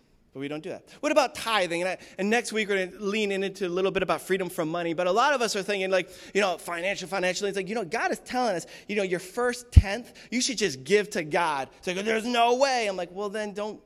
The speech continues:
get on your knees complaining to God about finances 'cause you're not following the directions with the finances He's already given you." And until you do that,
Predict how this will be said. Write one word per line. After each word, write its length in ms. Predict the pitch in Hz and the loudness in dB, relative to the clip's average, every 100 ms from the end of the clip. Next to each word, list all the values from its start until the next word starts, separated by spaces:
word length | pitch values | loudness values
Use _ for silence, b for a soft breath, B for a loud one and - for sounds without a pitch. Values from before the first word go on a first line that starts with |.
| _ | _
get 120 | 190 196 | -6 -4
on 160 | 185 | -4
your 120 | 175 | -4
knees 320 | 160 190 170 151 | -2 -2 -4 -4
complaining 320 | 147 175 165 | -6 -4 -6
to 80 | 139 | -6
God 260 | 165 165 | -4 -4
about 240 | 143 147 151 | -4 -6 -6
finances 480 | 170 165 147 143 | -6 -4 -6 -10
'cause 160 | - 131 | -10 -8
you're 140 | 147 | -8
not 240 | 147 147 147 | -6 -8 -4
following 220 | 151 147 | -4 -4
the 60 | 127 | -8
directions 460 | 143 156 147 143 | -6 -6 -6 -8
with 80 | 127 | -8
the 80 | 131 | -4
finances 480 | 143 147 139 139 123 | -2 -2 -2 -6 -4
He's 60 | |
already 240 | 127 120 117 | -4 -4 -2
given 300 | 143 123 107 | 0 0 -4
you." 180 | 98 - b b b b b b b _ _ _ _ _ _ b b b b b | -8 -16 b b b b b b b _ _ _ _ _ _ b b b b b
And 120 | 190 | -2
until 240 | 170 254 240 | 0 2 2
you 120 | 202 | 0
do 260 | 160 180 156 | -2 -2 2
that, 520 | 220 196 151 - | 4 4 0 -6